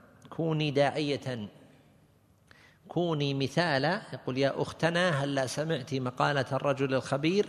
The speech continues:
أن"، كوني مثالا. طيب، طيب، "ولا يزالون مختلفين". "ولا يزالون مختلفين". ها، مختلفين، ما رأيكم في مختلف-،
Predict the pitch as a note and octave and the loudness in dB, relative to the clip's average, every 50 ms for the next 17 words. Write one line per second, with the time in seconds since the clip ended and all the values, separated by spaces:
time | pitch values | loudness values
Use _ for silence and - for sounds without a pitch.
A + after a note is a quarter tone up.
0 | - - C#3+ C3 B2+ B2 B2 C3 C3 - - - - - - - - - - - | -2 -8 -6 -6 -4 -4 -6 -6 -8 -12 -20 -20 -20 -20 -20 -20 -20 -20 -20 -20
1 | _ - - - G#3+ A3 G3 F3+ E3 D#3+ D#3 D3 C#3 C#3 C#3 B2+ - - F3 F3 | _ -8 -2 0 2 2 2 0 0 0 0 0 0 0 0 0 2 2 4 4
2 | D#3+ D3 C#3 C3+ B2+ B2+ - - - - - - - - - - - - C3+ B2 | 4 4 4 2 0 -2 -2 -8 -16 -20 -20 -20 -20 -20 -20 -12 -4 -2 0 0
3 | A2 G2+ - - - - - - - - - - - - - - _ _ - _ | 0 -2 -6 -10 -16 -20 -20 -20 -20 -20 -20 -20 -20 -20 -20 -20 _ _ -20 _
4 | _ - D3+ C3+ B2+ C3 C#3 E3 E3+ F3 E3+ E3+ E3 E3 D#3 E3 E3 E3 F3+ F#3+ | _ 0 2 4 4 4 4 4 6 6 6 6 6 4 4 4 2 2 2 2
5 | F#3+ F3+ F3+ F#3 F3+ - - - - - - - - - - - - - - - | 2 2 2 2 2 0 -4 -12 -16 -20 -20 -20 -20 -20 -20 -20 -20 -20 -14 -4
6 | - E3 E3+ D3+ - - - E3 D#3+ D#3+ D#3 D#3 - E3+ E3 C3+ A2+ G#2+ - - | 0 2 2 2 2 2 2 2 4 4 2 2 2 0 0 0 0 -2 -6 -12
7 | - - C3 C3+ C#3 C#3 D3 D3+ C#3+ C#3+ C3+ D3 C#3+ C#3+ D#3+ E3 D#3+ D3+ D#3 F3 | -12 -6 -2 0 2 2 4 4 2 2 4 4 4 4 4 4 4 4 4 4
8 | F#3 - - E3 D#3+ D#3 D#3 - - - D3+ D3+ D#3 C#3 - - D3+ C#3 B2+ A2 | 2 2 0 0 0 0 0 0 0 2 2 4 4 2 0 0 0 0 0 0
9 | A2 C#3+ D3+ C3 A2+ - - - - - - - E3+ D3+ C#3+ - - F#3+ F#3 F3+ | 0 0 0 0 -2 -4 -12 -20 -20 -10 -2 2 2 2 2 6 6 8 8 10
10 | F3 - - F#3 F3+ E3+ D3+ C3+ A#2+ A2+ C3 D3+ E3 D#3+ D3+ D#3+ D3+ - - C#3 | 8 6 6 4 4 4 4 2 0 0 0 0 2 2 2 0 0 -2 -2 -4
11 | - - C#3 C#3 C3 - - C#3+ C3+ C#3 B2+ | -2 -2 -2 -4 -2 -2 -2 -2 0 0 -2